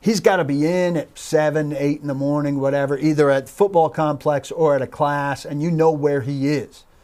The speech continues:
And a student advisor, a counselor knows where he is. Somebody on the coaching staff knows where he is.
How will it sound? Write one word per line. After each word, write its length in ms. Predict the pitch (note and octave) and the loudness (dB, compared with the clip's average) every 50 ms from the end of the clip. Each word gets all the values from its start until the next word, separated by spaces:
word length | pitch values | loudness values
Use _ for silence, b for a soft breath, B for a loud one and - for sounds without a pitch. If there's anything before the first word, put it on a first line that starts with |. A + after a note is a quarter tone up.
| b b b b b b b b | b b b b b b b b
And 160 | D3 C3+ C3 | -4 -2 -2
a 20 | B2 | -2
student 400 | - - - F#3+ F#3 F3 D#3 D3+ | -4 -4 0 0 0 2 2 -2
advisor, 640 | C3 A#2 B2 C#3+ C#3+ D3+ D#3 D3+ D3+ C3+ D3 C#3+ | -2 -2 -2 -2 0 0 0 0 -2 -2 -2 -2
a 60 | C#3 C3+ | -4 -4
counselor 580 | - - D3+ D3+ D3 C#3+ - - - D3 C#3+ | -4 -4 -4 -2 -2 -2 -6 -6 -6 -4 -4
knows 320 | C#3 C#3+ C#3+ D3 D3 C3+ B2+ | -2 -2 -2 -2 -2 -4 -4
where 220 | C3+ C#3+ C#3 C3 | -2 -2 -2 -2
he 240 | B2+ C#3+ C#3 C3 C3+ | -2 -4 -4 -2 -2
is. 380 | C3+ C3+ C3 C3+ C3+ C3 B2+ | -2 -2 -2 -2 -4 -4 -6
Somebody 320 | - - D#3 D#3 D3+ D3 C#3+ | -4 -4 -2 -2 0 -2 -2
on 100 | C3 B2+ | -2 -4
the 80 | B2 | -6
coaching 400 | B2 - D#3 D3 C#3 C3 C#3 C3+ | -6 -4 -4 -4 -4 -4 -6 -10
staff 380 | C3 - - D3 C3 C3 - - | -8 -6 -6 -4 -4 -4 -6 -6
knows 280 | C3 C3 C3 C3 A#2+ B2 | -6 -6 -6 -6 -6 -4
where 180 | B2+ B2 B2 | -2 -2 -2
he 200 | A#2 B2 B2 B2 | -2 -4 -6 -6
is. 320 | B2 B2 B2 B2 A#2+ A#2 | -6 -6 -6 -6 -8 -10